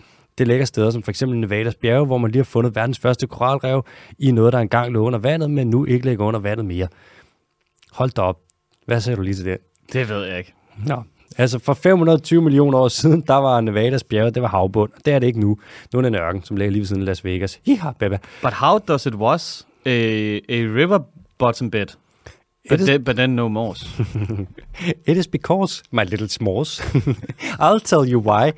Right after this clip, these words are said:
Speaker 1: electric butterfly. Det er fordi, at vandstanden engang var højere, fordi meget af det, der nu ligger i store isterninger i nord og syd, <laughs> det, det er på Arktis og Antarktis, det var engang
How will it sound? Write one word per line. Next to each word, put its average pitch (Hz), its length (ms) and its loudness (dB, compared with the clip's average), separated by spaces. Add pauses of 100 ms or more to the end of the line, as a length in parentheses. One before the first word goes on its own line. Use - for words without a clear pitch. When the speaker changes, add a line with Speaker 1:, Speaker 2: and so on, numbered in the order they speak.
Speaker 1:
electric 117 580 -2
butterfly. 120 540 2 (600)
Det 170 80 6
er 202 60 4
fordi, 202 400 -2 (160)
at 196 160 2
vandstanden 151 460 0
engang 135 340 -2
var 156 60 -2
højere, 156 500 2
fordi 127 440 -4
meget 135 220 2
af 170 80 0
det, 165 280 4
der 147 80 4
nu 139 120 4
ligger 135 340 4
i 120 120 -2
store 123 360 2
isterninger 156 640 2
i 113 140 -2
nord 131 300 2
og 135 80 0
syd, 123 160 0 (260)
<laughs> - 180 -20
det, 143 280 -2
det - 140 0
er 156 60 2
på 147 220 2
Arktis 131 460 2
og 110 140 2
Antarktis, 185 500 -2 (500)
det 180 220 6
var 160 200 2
engang 139 380 0